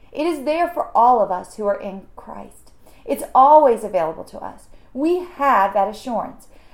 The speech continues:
But these verses show us how the choice of humility before God will open up the gate so God's care can flow into our every moment. I want that. I've lived long enough to know that I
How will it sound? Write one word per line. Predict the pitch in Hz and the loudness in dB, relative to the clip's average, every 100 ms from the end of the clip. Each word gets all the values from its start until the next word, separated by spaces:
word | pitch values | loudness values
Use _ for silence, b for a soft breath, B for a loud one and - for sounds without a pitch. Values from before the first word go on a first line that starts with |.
| - | -4
But | 294 247 | -2 0
these | 370 427 440 | 0 0 2
verses | 320 320 311 | 0 0 -8
show | - 240 202 | -2 0 2
us | 202 208 | 2 -2
how | - 233 | -4 -4
the | 208 | -4
choice | - - 285 349 - - | -8 -4 -2 -2 -6 -8
of | 262 - | -8 -8
humility | 254 220 233 294 320 320 | -12 -10 -8 -6 -6 -8
before | 320 - 320 | -8 -4 -4
God | 240 180 185 185 B B - | -4 -6 -6 -8 B B -4
will | 269 - | -2 4
open | - 339 359 339 | 6 6 2 -6
up | 285 - | -6 -8
the | 262 | -6
gate | 220 208 - | -6 -6 -8
so | 262 | -8
God's | 208 247 262 - | -4 -4 -4 -10
care | - 269 262 | -8 -6 -6
can | 254 220 | -10 -14
flow | - 294 254 214 220 | -4 2 4 4 0
into | - 208 220 | -10 -10 -2
our | 202 - | 0 0
every | - 190 190 | -4 -6 -8
moment. | 180 170 - - b b b - | -10 -12 -14 -20 b b b -4
I | 311 | -2
want | 339 220 214 233 220 | -2 -6 -8 -8 -8
that. | - - - - B B B | -12 -12 -16 -20 B B B
I've | 320 370 302 | 2 2 2
lived | 285 247 | -4 -4
long | 247 240 254 302 | 0 4 4 4
enough | 294 240 226 | 0 -4 -6
to | 233 | -8
know | 220 190 | -4 -2
that | 185 | 0
I | 202 | 0